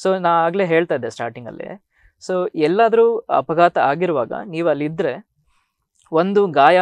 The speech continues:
ದೊಡ್ಡದಾಗಿ ಕಾಣಿಸ್ತಾ ಇರುತ್ತೆ, so ಅಂತ ಕಡೆ ನೀವು ಬಟ್ಟೆಯನ್ನ ಕಟ್ಬೋದು, ಆ ತಕ್ಷಣಕ್ಕೆ ಸಿಗುವಂತ ಬಟ್ಟೆನ ಕಟ್ಬೋದು. ಕ್ಲೀನ್ ಆಗಿದ್ರೆ ಒಳ್ಳೇದು, ತುಂಬಾ ಮಣ್ಣಾಗಿ ಗಲೀಜಾಗಿ ಇದ್ರೆ ಅದರಿಂದ ಇನ್ಫೆಕ್ಷನ್ ಆಗಿ ಇನ್ನೂ, ಆ, ಸೀರಿಯಸ್ ಆಗುವಂತ ಚಾನ್ಸಸ್ ಇರುತ್ತೆ. So ಕ್ಲೀನ್ ಆದ ಬಟ್ಟೆನ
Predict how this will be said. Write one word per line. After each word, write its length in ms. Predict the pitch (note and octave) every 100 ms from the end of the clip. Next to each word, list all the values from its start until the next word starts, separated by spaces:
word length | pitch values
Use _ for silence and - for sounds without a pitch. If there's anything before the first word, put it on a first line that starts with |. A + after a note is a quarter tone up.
| F3+
ದೊಡ್ಡದಾಗಿ 400 | D3 D#3 F3 F3
ಕಾಣಿಸ್ತಾ 420 | D3+ C#3+ E3+ -
ಇರುತ್ತೆ, 240 | B2+ F#3+ -
so 240 | F3 -
ಅಂತ 260 | D3 F#3 A3+
ಕಡೆ 240 | G#3+ G#3
ನೀವು 140 | G#3 G3+
ಬಟ್ಟೆಯನ್ನ 460 | D3+ D3 G3+ F3+
ಕಟ್ಬೋದು, 500 | F#3 C#3 C3 A#2+ - - _ _ _ _ _
ಆ 220 | C#3+ F3 G#3
ತಕ್ಷಣಕ್ಕೆ 680 | _ - E3+ - F#3+ F3+
ಸಿಗುವಂತ 440 | F#3+ E3+ D#3+ D3 A3+
ಬಟ್ಟೆನ 420 | A#3 F#3 G3 G3+
ಕಟ್ಬೋದು. 440 | G#3 D#3 C3 B2+ -
ಕ್ಲೀನ್ 280 | - G#3 A3+
ಆಗಿದ್ರೆ 320 | G3 E3+ G3+
ಒಳ್ಳೇದು, 520 | D3 C#3 B2 - - _ _ _ -
ತುಂಬಾ 220 | E3+ F#3+
ಮಣ್ಣಾಗಿ 500 | D#3+ D3 E3+ E3+ E3+
ಗಲೀಜಾಗಿ 500 | D3 C#3+ D3+ D#3 D3
ಇದ್ರೆ 180 | C#3 D#3+
ಅದರಿಂದ 220 | D3+ D3+
ಇನ್ಫೆಕ್ಷನ್ 520 | D3 D3 E3 - D#3+
ಆಗಿ 220 | D3 D3
ಇನ್ನೂ, 320 | D3+ C#3+ E3+ - _
ಆ, 340 | - - - - - _ _ -
ಸೀರಿಯಸ್ 360 | E3+ E3+ D#3+
ಆಗುವಂತ 260 | D3 C#3+ D3
ಚಾನ್ಸಸ್ 340 | C#3 B2 A#2+
ಇರುತ್ತೆ. 220 | - -
So 220 | C4 B3 -
ಕ್ಲೀನ್ 240 | G3+ A#3+
ಆದ 120 | A3
ಬಟ್ಟೆನ 460 | G3 D3 C#3+ D3+ D#3